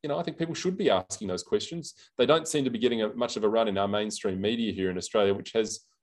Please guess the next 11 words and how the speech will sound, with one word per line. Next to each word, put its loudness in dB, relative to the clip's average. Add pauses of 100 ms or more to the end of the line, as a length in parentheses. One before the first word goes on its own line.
effectively 0
provided 2
a 0
massive -4
blackout 0
for -2
these -2
sorts -4
of -8
issues. -8 (500)
Um, 2